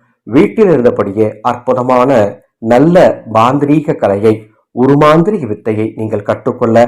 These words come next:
தற்பொழுது இருபத்தி ஒரு நாட்கள் WhatsApp வகுப்பு தொடங்கப்படுகின்றது. விவரம் தேவையெனில் WhatsApp எண்ணில் தொடர்பு கொள்ளுங்கள். மேலும் உங்கள் குடும்பத்தில் இருக்கக்கூடிய தீய மாந்திரீக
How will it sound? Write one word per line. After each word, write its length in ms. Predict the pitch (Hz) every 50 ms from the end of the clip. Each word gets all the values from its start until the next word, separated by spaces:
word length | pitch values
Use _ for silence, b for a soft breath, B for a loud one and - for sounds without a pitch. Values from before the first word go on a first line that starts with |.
| 120 B B B B B _ -
தற்பொழுது 460 | 123 123 107 120 113 110 101 107 107 - - - _ _ - 139
இருபத்தி 360 | 143 196 202 240 240 - - 135 117
ஒரு 120 | 110 104 101 101
நாட்கள் 340 | 107 113 - - 123 110 - 98
WhatsApp 340 | 107 127 123 - 127 - -
வகுப்பு 280 | 107 98 98 - - 107 98 90 - -
தொடங்கப்படுகின்றது. 720 | 113 104 107 110 107 - 113 110 117 107 101 113 107 131 165 170 b b b b b b - 117
விவரம் 340 | 127 143 160 175 175 170 170 -
தேவையெனில் 480 | 104 107 104 104 104 104 117 117 113 107 107
WhatsApp 360 | 113 113 113 - 120 - - 107
எண்ணில் 240 | 104 110 110 104 - - -
தொடர்பு 280 | 110 104 104 110 110 113
கொள்ளுங்கள். 360 | 110 117 117 113 113 131 147 147 - B B B B B 120
மேலும் 260 | 120 131 135 143 139 - - -
உங்கள் 220 | 113 110 104 107 127
குடும்பத்தில் 380 | 170 185 175 202 - 147 117 113
இருக்கக்கூடிய 520 | 110 - 104 - 110 104 101 101 107 98 - B B B B B -
தீய 280 | 165 202 208 220 214 156 113
மாந்திரீக 520 | 113 117 123 139 135 156 151 151 147 196